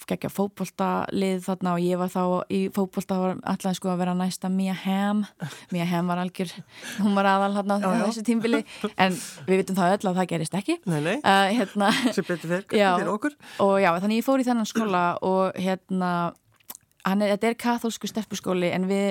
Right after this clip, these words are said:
Speaker 1: þú veist, þetta er ekki af trúarlegum ástæðum, sko, margir sem fara þangað eru náttúrulega til að fá gæða, uh, menntun.
Speaker 2: Já, en þetta er bara eitthvað
Speaker 1: Frekar
Speaker 2: svo
Speaker 1: en
Speaker 2: skemmtilegt,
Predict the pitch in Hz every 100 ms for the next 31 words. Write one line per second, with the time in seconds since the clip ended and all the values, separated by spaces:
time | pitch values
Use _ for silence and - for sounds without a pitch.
0 | - - 170 - 185 190 196 202 208 185
1 | - - - - 214 220 202 190 180 180
2 | 180 190 - 165 160 160 - 160 175 180
3 | - 180 170 165 175 170 170 165 - 156
4 | 151 - - - - - _ - 180 175
5 | 170 170 - 165 156 180 165 160 170 156
6 | 151 147 _ - 165 156 151 147 139 -
7 | _ _ _ _ - 165 151 151 147 -
8 | 180 - 160 127 - - 147 123 143 165
9 | 180 165 165 156 151 165 170 180 165